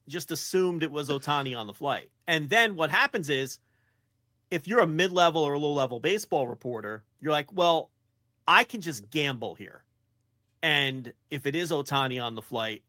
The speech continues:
I could be, you know, when Ken Rosenthal sends out his tweet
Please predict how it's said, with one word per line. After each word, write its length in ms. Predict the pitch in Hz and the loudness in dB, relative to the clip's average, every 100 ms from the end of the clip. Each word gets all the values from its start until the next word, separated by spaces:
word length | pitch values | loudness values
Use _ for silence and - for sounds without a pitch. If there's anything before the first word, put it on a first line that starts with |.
| - | -2
I 160 | 139 | 0
could 180 | 143 127 | -2 -6
be, 400 | 135 127 123 120 _ _ _ _ _ _ | -6 -6 -6 -10 _ _ _ _ _ _
you 100 | - | -4
know, 100 | 135 | 0
when 180 | 127 131 | 0 -2
Ken 320 | - 165 165 | -2 0 2
Rosenthal 760 | 147 165 165 143 131 127 120 117 | 6 6 6 2 -2 2 2 0
sends 300 | - 143 135 | -2 -4 0
out 200 | 139 131 | 2 2
his 160 | 127 - | -2 -6
tweet 380 | 143 147 113 | -6 -4 -6